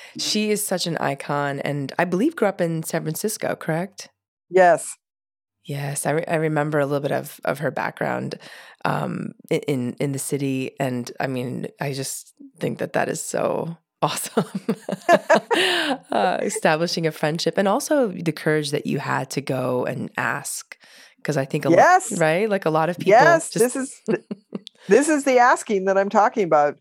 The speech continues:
Speaker 2: Everyone listening, you have something that you haven't asked for. And so I tell people,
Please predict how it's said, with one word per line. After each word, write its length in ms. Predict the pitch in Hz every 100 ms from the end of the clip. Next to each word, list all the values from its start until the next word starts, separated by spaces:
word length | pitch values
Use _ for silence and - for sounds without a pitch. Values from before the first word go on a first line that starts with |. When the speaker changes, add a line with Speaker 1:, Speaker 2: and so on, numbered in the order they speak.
| -
Speaker 2:
Everyone 520 | 190 220 262 269 254
listening, 580 | 247 247 180 151 143 143
you 180 | 170
have 240 | 220 208 170
something 640 | - 196 196 214 240 240
that 100 | 196
you 160 | 165 180
haven't 340 | 185 185 180
asked 300 | 165 170 - -
for. 320 | 139 123 - _ _ _ _ _ - _ -
And 300 | 143 143 147
so 160 | 165
I 100 | 147
tell 220 | 147 196
people, 400 | 208 165 - 127